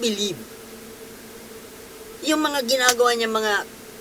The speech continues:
Yung mga ginagawa niya sa ngayon, naniniwala ba kayo na natutunan niya yan kay Apo Lakay?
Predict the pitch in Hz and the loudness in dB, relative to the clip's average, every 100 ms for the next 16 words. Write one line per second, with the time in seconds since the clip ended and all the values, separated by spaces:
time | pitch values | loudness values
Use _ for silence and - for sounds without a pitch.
0 | - - - - - - - - - - | -14 -14 -14 -14 -14 -14 -14 -14 -14 -14
1 | - 226 220 220 226 220 226 226 226 226 | -14 -16 -16 -16 -16 -16 -16 -16 -16 -16
2 | 220 220 226 233 226 - 220 220 220 220 | -16 -16 -16 -16 -16 -14 -14 -14 -14 -14
3 | 226 226 226 220 220 220 - - 226 277 | -14 -14 -14 -14 -14 -14 -16 -2 6 8
4 | 285 277 226 254 254 220 226 220 208 208 | 8 6 8 10 10 10 8 8 6 4
5 | 208 185 180 180 254 403 - - - - | 2 2 0 -2 -6 -8 -12 -14 -14 -14
6 | - - - - - - - - - - | -14 -14 -14 -14 -14 -14 -14 -14 -10 2
7 | 277 254 208 185 165 151 147 151 165 170 | 6 6 8 6 6 2 0 -2 -2 -2
8 | 151 - - - - - - - - 254 | -4 -8 -14 -14 -16 -16 -16 -6 2 6
9 | 262 277 269 254 240 240 226 220 220 208 | 6 6 4 6 4 4 4 2 -2 -2
10 | 214 214 214 269 | 2 0 0 -4